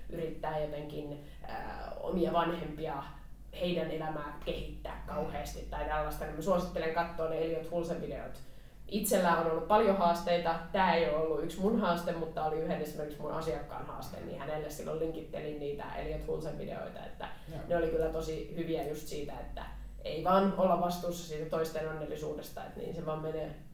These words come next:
Speaker 2: Joo. Ja siis jälleen kerran, et sä voi loppujen lopuksi edes tietää. Siis se, että jos joku ihminen valittaa sulle asiasta X tai Y tai haluaa sun tekemään asioita niinku X tai Y, niin välttämättä se, että sä teet niitä, ei ole se ratkaisu siihen
Speaker 1: Mm,
Speaker 2: tilanteeseen.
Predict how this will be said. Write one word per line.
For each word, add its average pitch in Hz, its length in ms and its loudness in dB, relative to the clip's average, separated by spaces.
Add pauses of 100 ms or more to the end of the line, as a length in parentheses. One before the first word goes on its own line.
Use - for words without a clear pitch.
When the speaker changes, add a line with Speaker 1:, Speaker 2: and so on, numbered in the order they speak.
(180)
Speaker 2:
Joo. 101 100 -6 (540)
Ja 107 140 -2
siis 104 380 -6
jälleen 95 280 -6
kerran, 92 180 -6 (100)
et 98 140 -10
sä 98 100 -6
voi 101 140 -2
loppujen - 360 -6
lopuksi - 200 -8
edes - 140 -8
tietää. - 360 -10 (720)
Siis 98 240 -6
se, 107 100 -2
että 92 340 -4 (400)
jos 101 240 -8
joku 104 200 -8
ihminen 98 320 -6
valittaa 92 360 -6
sulle 90 260 -8 (640)
asiasta - 400 -10 (140)
X - 120 -10
tai 90 140 -4
Y - 180 -6
tai 104 140 -8
haluaa 101 220 -4
sun 98 100 -6
tekemään 98 340 -6
asioita - 280 -8 (220)
niinku 85 160 -8 (100)
X - 80 -10
tai 110 160 -8
Y, - 40 -6
niin - 100 -10
välttämättä 101 580 -2 (140)
se, - 160 -8
että - 320 -8
sä - 120 -8
teet - 260 -2
niitä, - 260 -6
ei - 60 -6
ole - 80 -6
se - 180 -8
ratkaisu - 300 -8 (760)
siihen - 220 -6
Speaker 1:
Mm, - 80 -6
Speaker 2:
tilanteeseen. 220 460 6